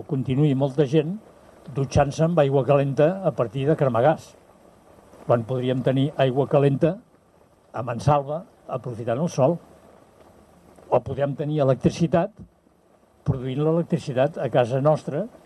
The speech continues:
amb plaques solars, bé sigui a nivell personal, bé sigui a nivell col·lectiu de bloc, bé sigui a nivell de barri, bé sigui a nivell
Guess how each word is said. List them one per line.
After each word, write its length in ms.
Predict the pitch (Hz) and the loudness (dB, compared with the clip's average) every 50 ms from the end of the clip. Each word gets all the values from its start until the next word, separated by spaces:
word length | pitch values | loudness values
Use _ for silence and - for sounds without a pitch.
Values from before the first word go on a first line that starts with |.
| - - - _ - - | -20 -20 -20 _ -12 -6
amb 240 | 123 120 127 135 147 | -4 -4 -4 -4 0
plaques 320 | - 170 135 123 131 110 | 0 0 2 2 -2 -4
solars, 380 | - 127 117 139 175 175 - 113 | -2 0 2 2 2 2 -2 -8
bé 80 | 123 107 | -8 -8
sigui 240 | - - - 110 131 | -6 -8 -4 -4 -2
a 80 | 127 | -2
nivell 300 | 135 135 143 147 135 120 - | 0 2 2 2 0 2 -2
personal, 560 | 135 110 - - 143 135 156 170 190 208 208 180 | -2 -2 0 -2 0 2 4 2 2 0 -2 -4
bé 80 | 139 131 | -8 -8
sigui 240 | 120 - 143 123 127 | -8 -8 -8 -6 -6
a 60 | 131 | -6
nivell 220 | 131 123 135 127 - | -6 -6 -8 -10 -10
col·lectiu 480 | - 139 123 135 131 107 - 151 143 139 | -8 -6 -6 -6 -6 -4 -4 -2 2 2
de 120 | 139 127 131 | 2 4 4
bloc, 240 | 175 185 185 185 - _ _ _ _ _ _ | 4 2 2 0 -8 _ _ _ _ _ _
bé 160 | - 139 120 | -16 -14 -14
sigui 220 | - - 127 131 135 | -12 -8 -8 -6 -6
a 20 | |
nivell 240 | 135 127 123 147 147 | -6 -6 -6 -6 -4
de 160 | 151 170 131 | -4 -2 0
barri, 300 | 139 147 143 151 165 185 190 | 2 0 2 2 0 -2 -2
bé 160 | 160 147 123 | -4 -6 -6
sigui 240 | - - 135 127 139 | -4 -4 -4 -2 -2
a 60 | 139 | 0
nivell 160 | 143 131 135 | 0 0 2